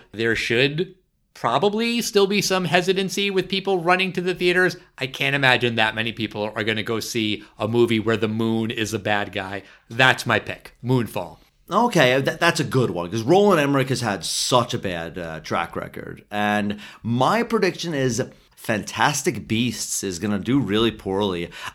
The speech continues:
Speaker 2: I don't think that this is gonna be the eight-picture film that they were hoping it would be.
Speaker 1: I thought it was supposed to be five.
Speaker 2: Whatever. I think it's gonna limp along to five, 'cause probably J K Rowling, uh, had it, like, in her contract that it was, you know, pre-approved or something.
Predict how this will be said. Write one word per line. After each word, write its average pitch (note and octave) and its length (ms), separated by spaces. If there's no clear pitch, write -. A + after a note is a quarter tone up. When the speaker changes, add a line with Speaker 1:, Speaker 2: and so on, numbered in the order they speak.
Speaker 2:
I G3+ 180
don't A3+ 240
think G3 280
that F#3+ 140
this F#3 220
is F#3 100
gonna F#3+ 280
be F#3 240
the E3 400
eight-picture E3 720
film D3+ 360
that A2+ 140
they A#2+ 120
were A#2+ 180
hoping B2+ 300
it F#2 60
would F2 140
be. E2 260
Speaker 1:
I C3 120
thought C#3+ 140
it C3 40
was A#2+ 120
supposed B2+ 200
to - 60
be G#2 80
five. G#2 440
Speaker 2:
Whatever. A#2 800
I F#2+ 100
think E3 200
it's E3 100
gonna B2 180
limp B2+ 460
along A2+ 680
to D3+ 80
five, D#3 540
'cause G#2+ 280
probably C3 220
J B2 180
K A#2+ 160
Rowling, A2 420
uh, G2 340
had G2+ 400
it, A#2+ 200
like, F#2+ 320
in A2 160
her F#2+ 180
contract B2 720
that G2+ 100
it F#2+ 60
was, F2 240
you F2+ 60
know, D#2 160
pre-approved G#2+ 960
or C3 80
something. C3+ 540